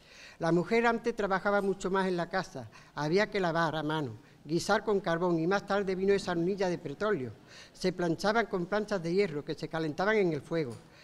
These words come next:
Se limpiaba el suelo de rodillas, lo más inhumano que he visto. La mujer no podía acceder ni a sacar dinero del banco ni a ningún papeleo que hiciera falta. Todo lo tenía que hacer el marido. Las mujeres no, no tenían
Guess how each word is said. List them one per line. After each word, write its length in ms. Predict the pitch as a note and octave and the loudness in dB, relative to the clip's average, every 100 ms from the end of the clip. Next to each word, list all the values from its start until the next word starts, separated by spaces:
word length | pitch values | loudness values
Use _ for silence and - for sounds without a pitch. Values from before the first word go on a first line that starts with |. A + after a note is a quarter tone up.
| - | -20
Se 240 | - - F3+ | -12 -2 2
limpiaba 540 | F3+ D3+ G#3 A3+ A3+ | 2 2 4 6 6
el 100 | G#3+ | 4
suelo 460 | - G#3 A3+ A#3+ A#3 - - | 4 4 4 2 0 -10 -6
de 120 | D#3 F#3 | 0 0
rodillas, 520 | E3+ E3 G#3+ C#3+ A#2+ - - | 0 -2 -2 -4 -6 -12 -2
lo 180 | D#3 E3 | 2 6
más 260 | G#3+ G#3+ | 4 4
inhumano 460 | G#3 F#3+ F#3+ G#3+ G3+ | 4 4 4 4 2
que 100 | F3+ | 0
he 40 | |
visto. 320 | D#3 B2 C3 B2+ - - - - | -2 -4 -10 -14 -16 -18 -14 0
La 160 | F3 | 2
mujer 300 | F3 D#3+ A3 | 4 4 2
no 100 | A#3 | 2
podía 280 | A3+ A3 G#3+ | 2 2 0
acceder 340 | - F#3+ G3 | 0 0 0
ni 100 | G#3 | 2
a 60 | G3 | 0
sacar 340 | F3 D#3+ F#3 | 0 -2 0
dinero 340 | F#3+ F#3+ F#3+ F#3 | 2 4 4 2
del 120 | E3+ | 0
banco 420 | F3 G#3 G3+ G3+ G3 | 0 0 0 -2 0
ni 100 | F3+ | 2
a 60 | |
ningún 320 | F3+ E3 G3 F#3+ | 4 4 2 0
papeleo 560 | F3+ E3+ E3+ G3+ A#2+ - - - | -2 -2 0 0 -2 -10 -20 -4
que 120 | F3 | -2
hiciera 320 | E3+ G3 F#3+ | 0 2 0
falta. 480 | F3 A3 G3+ - C3+ - - - _ - | 2 0 0 -10 -12 -12 -20 -20 _ 0
Todo 240 | G#3 A3 | 2 4
lo 100 | A3 | 4
tenía 260 | G#3 G#3 A3 | 4 4 4
que 100 | G3 | 2
hacer 320 | F#3 G#3 A3 | 0 0 2
el 100 | G3+ | 2
marido. 400 | E3+ D#3 D#3 B2+ - - - | 0 0 -2 -4 -8 -10 0
Las 160 | E3 | 2
mujeres 540 | D#3+ D#3+ D#3+ A3+ B3 A#3+ F#3+ | 4 2 2 2 2 -2 2
no, 320 | G3+ G3+ G3 | 4 4 2
no 220 | F#3+ G#3+ | 2 4
tenían 440 | G#3+ F3+ G#3+ A#3 | 4 4 6 4